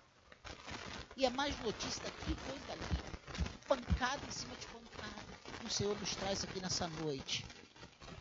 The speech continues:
pra falar ao nosso coração que nós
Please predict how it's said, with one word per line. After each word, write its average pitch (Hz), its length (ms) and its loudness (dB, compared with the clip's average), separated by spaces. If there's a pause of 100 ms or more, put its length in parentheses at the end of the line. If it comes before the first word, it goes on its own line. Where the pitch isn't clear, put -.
pra 180 100 6
falar 175 300 6
ao 180 80 10
nosso 190 320 2
coração 160 580 0 (1080)
que 165 100 -4
nós 170 160 6